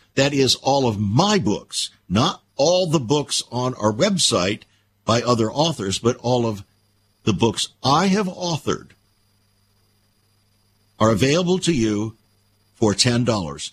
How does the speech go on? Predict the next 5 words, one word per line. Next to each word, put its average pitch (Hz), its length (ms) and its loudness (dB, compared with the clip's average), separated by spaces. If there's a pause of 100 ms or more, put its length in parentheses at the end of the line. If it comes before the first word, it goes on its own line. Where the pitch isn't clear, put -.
except 208 600 0
for 120 320 -2
Antichrist 135 840 -2 (280)
and 113 120 2
Messiah, 90 520 -2